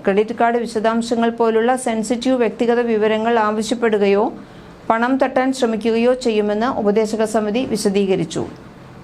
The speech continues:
പാസ്പോർട്ടുകളിലോ വിസ അപേക്ഷകളിലോ ഇമിഗ്രേഷൻ രേഖകളിലോ ഉള്ള തെറ്റുകൾ ഫീസ് അടച്ചു തിരുത്തണമെന്ന് അവർ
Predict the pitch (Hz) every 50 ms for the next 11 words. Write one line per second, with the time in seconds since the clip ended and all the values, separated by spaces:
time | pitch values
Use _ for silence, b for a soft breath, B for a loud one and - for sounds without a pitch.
0 | - - 226 233 247 240 240 - 294 285 277 294 285 285 277 262 277 277 285 285
1 | 269 240 220 233 - 262 262 262 - - 233 202 233 240 240 240 - 254 240 233
2 | 226 226 220 233 254 254 254 233 214 226 233 214 247 247 247 254 254 262 254 240
3 | 226 220 214 226 220 220 226 226 233 233 220 220 220 220 220 226 226 196 202 -
4 | 208 190 202 220 254 254 - - - 233 240 247 240 277 262 240 226 233 240 262
5 | 254 247 247 208 208 202 226 214 214 214 214 208 220 240 - - 214 208 220 220